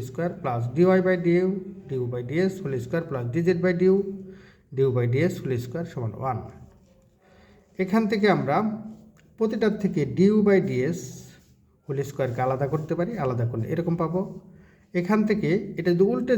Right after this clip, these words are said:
যায় তাহলে কিন্তু উপরে যাবে ডিএস ডান পাশে এসে আর ডিউটা নিচে যাবে। তার মানে ডিএস by ডিইউ এটা প্রথমে লিখলাম আর এটাকে বর্গমূল করলাম, বর্গমূল করলে হবে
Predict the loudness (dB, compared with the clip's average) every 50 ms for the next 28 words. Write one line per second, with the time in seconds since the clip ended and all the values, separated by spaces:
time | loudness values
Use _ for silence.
0 | 4 2 2 2 0 -2 -2 0 0 0 0 0 0 0 0 0 -2 -4 -2 -2
1 | 0 0 2 2 2 0 0 -2 -2 0 2 2 2 2 0 -2 -8 -10 -12 -16
2 | -18 -20 -20 _ _ -4 -2 -2 0 0 -2 -4 -4 -4 -4 -6 -6 -6 -6 -4
3 | -2 0 0 0 0 0 2 0 0 0 0 0 2 0 0 -2 -4 -4 -6 -6
4 | -8 -10 -16 -18 -20 -20 -20 _ _ _ _ _ _ _ _ _ _ _ _ _
5 | 0 2 4 4 4 4 2 2 2 4 6 6 6 6 2 -2 -6 -8 -10 -8
6 | -4 -2 0 0 0 -2 -2 -2 0 0 2 2 2 0 -2 -2 -2 -2 -2 0
7 | 2 2 2 2 2 2 2 2 2 2 0 -2 -4 -4 -6 -6 -4 -4 -2 -2
8 | -2 -2 -2 -2 -2 -2 -2 -2 0 2 2 4 4 4 4 4 2 2 2 2
9 | 0 -2 -2 -2 -2 -2 -2 -2 -2 -2 -2 -2 -2 -2 -4